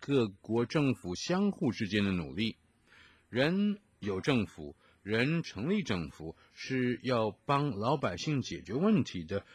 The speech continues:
不是要帮当官的解决他们自己的问题。很多当政的人忙着维护自己的权利，没有空或者说也没有能力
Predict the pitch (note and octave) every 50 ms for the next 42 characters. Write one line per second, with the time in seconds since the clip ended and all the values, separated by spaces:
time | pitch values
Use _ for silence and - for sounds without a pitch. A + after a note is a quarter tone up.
0 | - _ _ - F3+ F3+ - - F3+ E3 C#3 B2 - D3+ D3 D3+ D#3 D3+ - E3
1 | E3 E3 D#3+ - E3+ E3 E3 E3 C#3+ C#3+ B2 - F#2+ F2+ D#2+ F#2+ G2+ - C#3+ D3
2 | D3+ D#3 - - A3+ G3+ C3 - - - - - G#2 A#2+ A2 E2+ - - C#2+ B1+
3 | - _ - _ - - - _ _ - A2+ A2 A2+ A#2 - F3+ F#3 E3+ - -
4 | F3+ F#3 F3+ F3 - F#3 D#3+ B2+ G#2+ G2 G2+ A2+ B2+ - - - _ _ - G#2+
5 | B2 D3 C#3 C3+ A#2 A#2+ C#3 C#3+ - E3 D3+ - - G3+ D#3 - - E2 - F2
6 | - - - G2 A2 C#3+ D#3 D#3 C3 - - - - _ _ _ G2+ C3 F#3+ A3
7 | A3 A3 F#3 - - A#3+ A3+ F#3+ B2+ - - A#2+ G#2+ G2+ - - B2 A#2+ G#2+ F#2+
8 | F2+ E2+ F2 A#2+ F#3+ G#3+ G3+ D3+ A2 F2+ F2+ G#2 C3+ F3 G3+ G#3 C#3 G#2